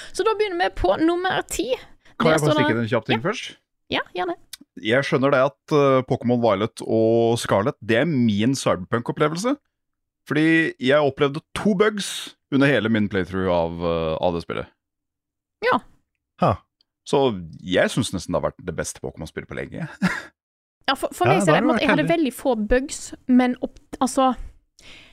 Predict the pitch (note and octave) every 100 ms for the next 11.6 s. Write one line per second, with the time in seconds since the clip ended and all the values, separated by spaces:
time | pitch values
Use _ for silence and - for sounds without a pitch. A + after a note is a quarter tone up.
0 | _ _ _ _ _ _ B3+ - D#4 C4+
1 | A3+ - A#3+ B3 C4 - A#3 B3 - -
2 | A3 C#4+ D#4 - - B3+ A#3 A3+ A3 -
3 | A#3 G3 A#3+ D#4 - - - B3 A#3+ A#3+
4 | - G#3+ F#3+ G#3+ D3 - E3+ G3 - B2
5 | G3+ D#3+ F2 E2 C3 B2 C3 C3 B2 D#2+
6 | - - - - C3 A#2+ G#2 F#2+ C3+ C#3+
7 | C#3+ C#3 C3+ C3 B2+ B2+ G#2+ - A2+ A2+
8 | A2 A2 A2 G#2+ G#2 - A2 G2+ G2+ F#2
9 | - F#2 - D#2+ E2 D#2+ D#2+ D#2+ D#2+ F#2+
10 | D#2 - D2+ D2 C#2 D2 C2 - - -
11 | _ _ _ _ -